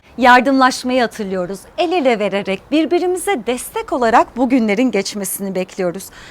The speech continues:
Sadece komşularımızın değil, hiç tanımadığımız insanların, ilgimiz olmayan ülkelerin yardımına koşuyoruz.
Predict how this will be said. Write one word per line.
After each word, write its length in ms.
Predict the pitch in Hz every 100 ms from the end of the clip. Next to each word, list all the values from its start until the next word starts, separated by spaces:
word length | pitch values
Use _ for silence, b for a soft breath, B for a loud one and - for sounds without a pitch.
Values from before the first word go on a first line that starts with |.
| B
Sadece 480 | - 359 453 453 392
komşularımızın 960 | - 262 269 269 277 269 262 269 269
değil, 160 | 262 214 B B -
hiç 260 | 466 -
tanımadığımız 760 | - 277 302 302 247 247 226 220
insanların, 720 | 220 220 - 208 208 190 196 -
ilgimiz 480 | 320 311 381 392
olmayan 480 | 392 427 359 240 208
ülkelerin 640 | 302 339 - 277 240 285 427 277
yardımına 540 | 247 226 214 214 196
koşuyoruz. 800 | 196 196 - 190 175 170 - -